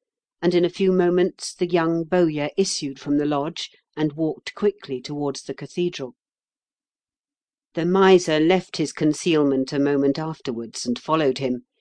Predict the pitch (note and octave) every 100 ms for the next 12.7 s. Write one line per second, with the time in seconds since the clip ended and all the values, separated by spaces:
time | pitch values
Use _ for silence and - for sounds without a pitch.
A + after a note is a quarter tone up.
0 | _ - F#3+ F3+ E3+ D#3+ - F#3+ D#3+ -
1 | D3 D3 D3+ D#3 D3 C#3+ D#3+ F#3+ D3+ D3+
2 | - _ D#3+ E3+ - E3 - D3+ D3+ D3
3 | - G3 F#3 B2 G#2+ - - _ _ -
4 | D3 - F3+ C#3+ - - D#3+ B2 C#3 -
5 | E3 C#3+ C3 B2+ C#3+ - - D3+ D3 C#3+
6 | C3 - - - C#3 A#2 - - - C3+
7 | B2+ C#3 - - E3 D#3 - _ - _
8 | _ _ _ _ _ _ - - C#3 B2
9 | A#2+ B2 - - F3+ - - C#3 C3 B2+
10 | C3 B2+ - B2 - C3+ C3 B2 A#2+ -
11 | _ _ _ _ - - D#3 D3 C#3 D3+
12 | D3+ D3 D3+ D3+ - C#3